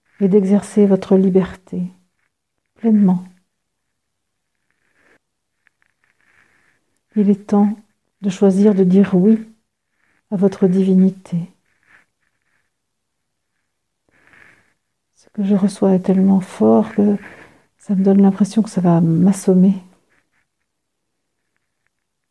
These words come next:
que je, je pourrais presque dormir sur place tellement, tellement c'est assommant.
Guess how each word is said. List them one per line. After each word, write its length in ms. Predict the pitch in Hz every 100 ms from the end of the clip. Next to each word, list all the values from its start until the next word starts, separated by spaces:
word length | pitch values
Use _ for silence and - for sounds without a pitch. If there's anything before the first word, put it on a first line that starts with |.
| _
que 100 | 190
je, 460 | 180 185 185 185 190 - _ _ _ _ _ _ _ _ _ _ _ _ _
je 120 | _
pourrais 240 | 185 190 196
presque 340 | - 214 -
dormir 580 | 175 170 226 220 226 220
sur 240 | - 196
place 360 | - 196 220 220
tellement, 580 | 185 190 196 196 185 180 _ _ _ _ _ _ _ _ _ _ _
tellement 380 | - 196 190 208
c'est 760 | 202 - 180 180 175 170 165 - _ _ _ _ _ _ _ _ _ _ _ _ _ _ _ _ _ _ _ _ _ _ _ _ _ _ _ _ _ _ _ _ _ _ _ _ _ _
assommant. 540 | 190 - 151 147 170